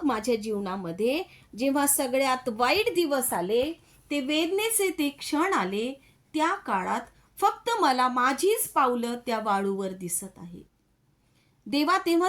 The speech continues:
तू कुठे होतास? तू मला त्यावेळी एकटं का सोडलंस?" आणि मग या माणसाची ही तक्रार ऐकून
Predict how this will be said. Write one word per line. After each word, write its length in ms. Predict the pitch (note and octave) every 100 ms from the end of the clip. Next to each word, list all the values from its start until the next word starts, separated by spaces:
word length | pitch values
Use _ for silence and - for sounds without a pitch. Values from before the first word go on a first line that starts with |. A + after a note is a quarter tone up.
| F#4+
तू 60 | G4
कुठे 280 | G4 F#4+
होतास? 720 | B4 A#4+ A4+ F#4 G#3 - - - _ _ _ _ _ _
तू 120 | G4
मला 220 | G4 G4
त्यावेळी 520 | G4+ F4+ C#4 D#4+ F#4+ F#4+ -
एकटं 360 | D4+ - G4
का 280 | G4 F4 G4
सोडलंस?" 800 | G#4+ A4 G#4 E4+ G3 F3 - - _ _ _ _ _ _
आणि 200 | G#3+ B3
मग 280 | D4+ D#4 G3+ A#3 _ - -
या 240 | E4 F4+
माणसाची 600 | E4+ B3 C4+ - F#4 G4+
ही 180 | F#4+ G4
तक्रार 520 | - A3+ - G3+ G3+
ऐकून 520 | G#3 D4 - G3+ G3